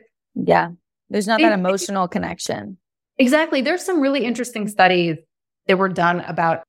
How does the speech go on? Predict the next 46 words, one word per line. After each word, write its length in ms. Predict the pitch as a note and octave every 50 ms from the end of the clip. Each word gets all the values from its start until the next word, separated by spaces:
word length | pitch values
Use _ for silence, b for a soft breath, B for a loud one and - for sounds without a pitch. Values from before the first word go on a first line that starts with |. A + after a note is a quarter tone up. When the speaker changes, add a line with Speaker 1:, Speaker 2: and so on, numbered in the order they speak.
| _ _ _ _ -
Speaker 2:
A 140 | F3+ F#3+ F#3
I 120 | F3+ F3+
dog 360 | F3 F3 E3+ D3+ D#3 E3+ E3
companions 760 | F3 F#3+ F#3 - - G3 G3 G#3 G#3 G#3+ A3 A3 A3+ A3 - -
with, 200 | - E3 D3 -
like, 360 | E3+ D#3 D3+ C#3+ - - _ _ _ _ -
the 160 | - D3+ D#3+
elderly. 640 | D3 D3+ D#3 D#3+ E3 F3+ G3+ G3+ G#3 G#3+ - - - _ _ _ _ _ _ _ _ _ - -
And 120 | A3+ A#3
it 120 | B3 A#3+
was 160 | B3+ C#4 B3 C#4
about, 360 | A3+ A3+ B3 B3 C4+ C#4 -
like, 220 | C4 A3+ A3+ -
so 160 | - - -
they, 340 | G#3 G#3+ G#3 G#3 G#3 G#3 G#3 -
they 100 | G#3 F#3+
introduced 560 | F#3+ A3+ A3 A3 G#3+ F#3+ G#3+ A3 G#3+ A3 -
this 400 | - F#3 F3 F3 F3 - - - -
to 440 | G3+ F3+ E3+ E3+ E3 D#3+ - - - _ _ _
the 140 | - F#3 F3
elderly, 600 | F3 F#3 F#3 F3+ F3 E3+ E3 D#3 D#3+ E3 D3+ - - _ _ _ _ _ _ _ _ _ _ _ _ _ _ - -
and 100 | F#3+ F#3+
it 80 | F3+
was 140 | E3 F3 E3
like 160 | G3 G3 F3
a, 200 | F3 E3 D3+ -
I 40 | G3
think 160 | - C#4+ C#4
it 40 | C#4
was 120 | A3+ A3
a 80 | F3+ D#3+
dog, 520 | D#3+ - - D#3+ - E3 D#3+ - E3+ - - _ _ _ _ _ _ _ _ _ _ _
but 220 | - G3 F3 F3 -
it 100 | - F#3
was, 120 | F3+ F#3
like, 140 | F3+ F3 E3+
a 60 | F3
pet 400 | C#3+ - - G#3 E3+ E3 - - - _ - _ _ _ _ -
that 120 | F3+ E3+
was 140 | D#3+ E3 E3
an 100 | F3 C3
A 100 | - E3
I-based 460 | D#3+ D#3+ D#3+ D#3+ D#3 D3+ D3 - -
pet 380 | - - D3+ D3+ - - _ _
companion. 580 | - D#3+ D3+ D#3+ D#3+ D#3+ D#3+ D#3 E3 F3 - b b b b b b b b b _
And 440 | - G3 F#3+ F#3 F3+ F3+ F#3 - -